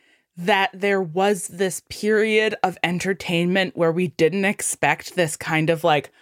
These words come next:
parasocial relationship with celebrities such that we wanted them to be quote unquote authentic, such that we wanted them to have one personality that they performed constantly in everything that they did.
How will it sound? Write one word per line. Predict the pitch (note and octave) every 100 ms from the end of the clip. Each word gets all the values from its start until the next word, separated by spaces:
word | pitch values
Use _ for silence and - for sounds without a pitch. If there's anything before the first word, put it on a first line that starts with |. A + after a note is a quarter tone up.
| _ _ _ _ _
parasocial | - F3+ F#3 F#3+ F#3 - F3 E3+ F3+ E3
relationship | E3 D3+ D3 F3 E3 F3+
with | E3 D#3+
celebrities | E3 C#3+ D3+ E3+ F#3 F3
such | - D3 -
that | D#3
we | E3
wanted | D3 D3 D3+
them | D#3
to | C#3+
be | D#3+
quote | - - D3+
unquote | D#3 - C#3+ -
authentic, | D3+ - B2+ D3 A3+ A#3+ - - - -
such | F#3 D#3+
that | D#3+ D3+
we |
wanted | D#3+ D3+ D#3
them | E3 D#3+
to | E3
have | E3 D#3 D#3
one | E3 E3+ F3 F3
personality | F#3 E3 E3+ C3+ D3+ D#3+ E3+
that | D#3+ -
they | D#3+
performed | E3 - D3+ D3 -
constantly | - C#3 B2+ F3 E3 E3+
in | D#3+
everything | - C3 D3 C3+ D3
that | D3 -
they | C#3
did. | C3+ A2+ D4